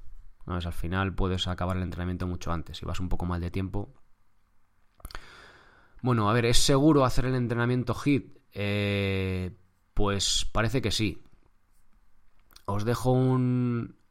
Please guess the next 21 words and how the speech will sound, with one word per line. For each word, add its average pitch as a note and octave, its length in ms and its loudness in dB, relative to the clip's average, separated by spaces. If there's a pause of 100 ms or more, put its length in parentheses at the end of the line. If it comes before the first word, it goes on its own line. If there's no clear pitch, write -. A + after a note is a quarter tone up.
(120)
en G2 140 -4
el F#2+ 220 -4
otro A2 220 -2
enlace A2+ 420 -2 (640)
en G2 120 0
el G2+ 100 2
que G2+ 120 -2
hicieron, A#2 420 2
se G#2 160 -2
pusieron A2+ 320 0
a A#2+ 40 0
hacer A#2 180 8
entrenamiento G#2+ 640 0
hit C#3+ 380 -2 (560)
a G2+ 320 0
enfermos A#2+ 460 2
del A2+ 160 2
corazón B2 540 0
para F#2 560 2
hacerles A2+ 320 0
rehabilitación. F#2+ 720 -2